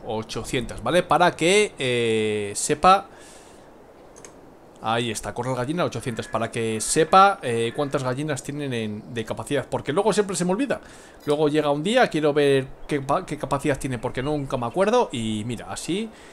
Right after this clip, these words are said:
acercándome, eh,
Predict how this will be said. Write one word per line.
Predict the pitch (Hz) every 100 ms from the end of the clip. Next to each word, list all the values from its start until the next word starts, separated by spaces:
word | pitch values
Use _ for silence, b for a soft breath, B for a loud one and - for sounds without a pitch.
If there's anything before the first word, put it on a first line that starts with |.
| B B -
acercándome, | 113 - 117 151 185 226 262 220 - - - -
eh, | 127 123 113 110 107 104 101 98